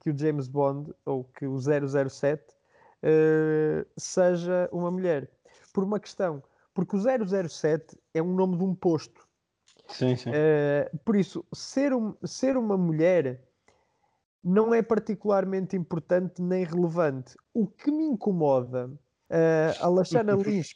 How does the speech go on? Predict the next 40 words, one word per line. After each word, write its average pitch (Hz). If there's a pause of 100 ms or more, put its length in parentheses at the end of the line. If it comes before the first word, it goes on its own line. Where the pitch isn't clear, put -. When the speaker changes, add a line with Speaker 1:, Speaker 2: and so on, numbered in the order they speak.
(100)
Speaker 1:
que -
foi 233
escolhida 165 (280)
para 208
ser, 175
eh, 143
a -
zero 147
zero 135
sete 123
e 190
para 202
substituir 196
o 202
James 151
Bond, 139 (360)
que 262
se -
reforma, 139 (880)
a 208
mim 226
o 196
que -
me 185
dá 170
a 185
entender 208
é 214
que 214
o 196
James 214
Bond 208
vai 214
desaparecer 214 (360)
enquanto 226
o 196
personagem 220
zero 214
zero 214
sete. 170